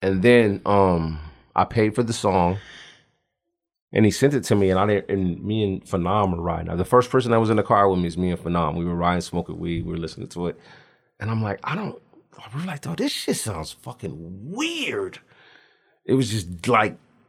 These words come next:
different. 'Cause what happened is I sent him, like, ten beats, and I was like, "Just pick one of these beats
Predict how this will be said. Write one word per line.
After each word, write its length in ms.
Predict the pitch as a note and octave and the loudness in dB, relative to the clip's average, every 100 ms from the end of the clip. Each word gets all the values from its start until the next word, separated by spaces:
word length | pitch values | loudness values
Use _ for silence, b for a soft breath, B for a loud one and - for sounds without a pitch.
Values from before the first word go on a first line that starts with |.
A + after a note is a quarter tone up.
| _ _ - | _ _ -18
different. 540 | - D#3 A3+ D#3 A2+ - - | 2 4 4 2 -2 -4 -8
'Cause 180 | A#2+ | 0
what 160 | B2+ D#3 | 6 6
happened 320 | D#3+ E3 D#3+ | 6 4 4
is 100 | B2 | 4
I 120 | A#2 | 4
sent 300 | A2 - D#3 | 2 0 0
him, 100 | C3+ | 2
like, 200 | A2 D#2 | 0 0
ten 260 | - C3+ B2 | 2 4 4
beats, 440 | A#2 G#2+ - - - b b | 2 -4 -4 -12 -20 b b
and 100 | G2+ | 2
I 80 | G#2 | 2
was 80 | |
like, 120 | G2 F2 | 2 -2
"Just 180 | A#2+ | -4
pick 240 | - C#3+ - | 0 0 2
one 140 | A2+ | 0
of 80 | G#2+ | 0
these 160 | G#2 F2+ | -2 -4
beats 400 | F#2+ F#2 - | -4 -4 -6